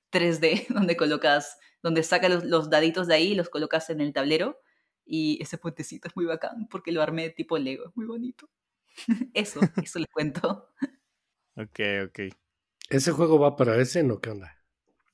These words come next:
Speaker 2: Sí.
Speaker 1: Sí,
Speaker 3: Ya.
Speaker 1: en ese sale completo.
Speaker 3: Bien. No sé si les había dicho, pero yo tengo una marcada, marcada resistencia y odio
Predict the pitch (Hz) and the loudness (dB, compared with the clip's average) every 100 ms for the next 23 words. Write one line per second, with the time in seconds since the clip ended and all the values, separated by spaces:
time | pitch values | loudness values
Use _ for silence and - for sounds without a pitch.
0 | - - 117 104 _ - 214 156 - - | -12 -4 -4 -4 _ 0 0 -2 -12 -20
1 | _ _ 117 160 175 170 180 170 - 175 | _ _ -10 -8 -6 -8 -10 -10 -4 -4
2 | 139 - - _ _ - - 160 - 190 | -4 -6 -14 _ _ -16 -10 -10 -10 -12
3 | 196 196 - - _ _ 110 101 92 - | -12 -14 -20 -20 _ _ -14 -12 -12 -18
4 | _ _ _ _ - - 160 214 190 160 | _ _ _ _ -10 2 4 4 4 4
5 | 135 127 135 139 147 160 151 117 107 107 | 6 8 8 8 6 4 4 2 2 2
6 | 120 131 131 127 131 131 - _ _ _ | 4 4 4 6 4 2 -8 _ _ _
7 | _ _ _ 135 151 160 147 123 117 - | _ _ _ -2 0 0 2 0 0 0
8 | 135 135 131 127 123 _ _ _ _ - | 4 6 6 2 -2 _ _ _ _ -16
9 | 104 101 98 - 117 120 123 110 - 87 | -12 -10 -10 -2 0 2 0 0 -4 -10
10 | - 110 113 - 113 113 _ _ _ _ | -6 -6 -4 -2 -2 -2 _ _ _ _
11 | _ _ 127 120 123 117 113 98 | _ _ -2 2 4 4 2 0